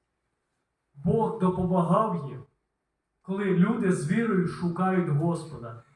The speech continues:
І сьогодні Господь закликає: шукайте Бога, поки його можна знайти. Шукайте Бога, поки він близенько.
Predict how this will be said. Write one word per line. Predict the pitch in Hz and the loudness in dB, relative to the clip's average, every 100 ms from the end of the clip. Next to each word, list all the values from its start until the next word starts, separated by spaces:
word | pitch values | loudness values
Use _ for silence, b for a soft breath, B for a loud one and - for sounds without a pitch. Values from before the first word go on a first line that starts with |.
| b | b
І | 185 | -8
сьогодні | - 226 220 277 269 196 180 151 - | -2 0 2 0 -2 -2 -4 -4 -6
Господь | 170 175 240 226 | -2 -2 0 0
закликає: | 208 202 214 190 226 226 - 185 | 0 -2 -4 -2 0 0 0 -4
шукайте | - 202 180 226 269 269 269 240 | -6 -8 0 4 4 2 0 -2
Бога, | 147 151 226 277 220 147 - - - 180 | 0 4 4 6 4 4 -2 -8 -14 -8
поки | 185 226 233 | -2 2 4
його | 208 196 | 4 6
можна | 175 185 208 233 - 202 196 | 4 6 8 6 4 -2 -4
знайти. | - 196 185 - 214 175 143 B B | -2 -2 -2 -6 -6 -6 -6 B B
Шукайте | - 196 202 240 254 247 226 | -8 -4 0 2 2 0 0
Бога, | - 240 220 - | 0 0 0 -2
поки | 226 220 220 | -4 -4 -4
він | 214 208 | -4 -4
близенько. | 175 190 180 151 208 233 233 - 147 | -2 0 -2 0 0 0 -2 -6 -10